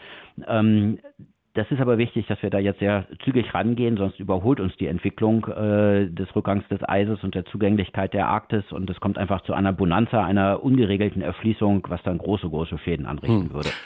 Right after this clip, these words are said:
Speaker 2: Ja, es, es gibt ja eh schon politischen Streit darüber, wem die Arktis gehört. Und wenn, wie Sie sagen,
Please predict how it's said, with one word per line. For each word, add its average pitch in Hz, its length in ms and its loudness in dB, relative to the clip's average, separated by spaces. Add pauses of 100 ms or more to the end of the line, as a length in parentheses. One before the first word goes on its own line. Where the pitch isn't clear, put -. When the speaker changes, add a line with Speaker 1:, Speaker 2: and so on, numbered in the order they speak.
Speaker 2:
Ja, 131 120 0 (160)
es, 107 120 -6
es - 160 -6
gibt 135 180 -2
ja 123 80 0
eh 110 140 -2
schon 165 180 2
politischen 135 500 0
Streit 117 320 -2
darüber, 113 380 0
wem 123 200 6
die 127 140 2
Arktis 110 460 -2
gehört. 110 460 0
Und 110 160 0
wenn, 107 200 0
wie 110 100 0
Sie 107 120 0
sagen, 104 400 0